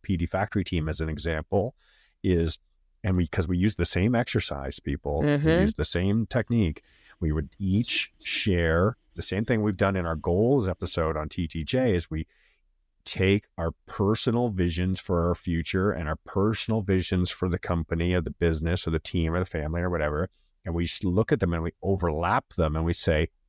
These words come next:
Speaker 1: "Where is the alignment? What areas do we each target and vision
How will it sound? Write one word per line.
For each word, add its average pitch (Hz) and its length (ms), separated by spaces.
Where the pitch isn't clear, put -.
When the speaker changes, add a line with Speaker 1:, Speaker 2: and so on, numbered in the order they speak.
Speaker 1:
"Where 85 380
is 80 300
the 76 140
alignment? 92 560
What 98 280
areas 95 440
do 82 100
we 92 320
each 107 420
target 98 560
and 80 220
vision 90 500